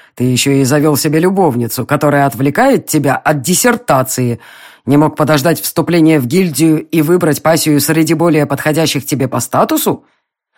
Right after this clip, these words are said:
Ответственно заявляю, я добрый человек, но не тогда, когда мне в лицо говорят такие вещи, да ещё и так, будто меня здесь попросту нет.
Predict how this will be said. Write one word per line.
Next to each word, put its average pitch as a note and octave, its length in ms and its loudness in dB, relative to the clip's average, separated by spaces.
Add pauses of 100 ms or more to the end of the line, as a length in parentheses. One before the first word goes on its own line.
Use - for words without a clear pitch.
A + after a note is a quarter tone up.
(180)
Ответственно F3 680 -2
заявляю, E3 600 -2 (180)
я G#3 240 -2
добрый G#3+ 460 0
человек, B2 500 -4 (240)
но F3+ 100 0
не A3 140 2
тогда, A3 360 0
когда D3 260 0
мне D3+ 180 2
в - 40 -10
лицо C#3+ 340 -2
говорят D3+ 520 0
такие C#3+ 420 -2
вещи, G3 420 -2 (280)
да D#3 120 0
ещё D3+ 280 2
и C3 120 2
так, G3 300 -2 (220)
будто D#3+ 380 -2
меня C#3 320 4
здесь C#3 280 -2
попросту D#3+ 480 -2
нет. C#3+ 340 -4